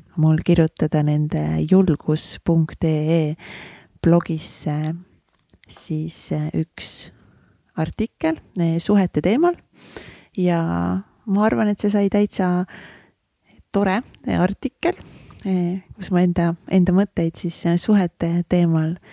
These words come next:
jagasin. Ja siis ma mõtlesingi, et miks mitte salvestada see ka, eh, podcastina, et seda oleks mõnus, eh,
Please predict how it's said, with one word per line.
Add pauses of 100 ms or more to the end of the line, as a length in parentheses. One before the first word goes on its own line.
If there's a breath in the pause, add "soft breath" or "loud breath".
(220 loud breath)
jagasin. (640 loud breath)
Ja
siis
ma
mõtlesingi,
et (580 loud breath)
miks
mitte
salvestada
see
ka, (1300 soft breath)
eh,
podcastina,
et
seda
oleks
mõnus,
eh,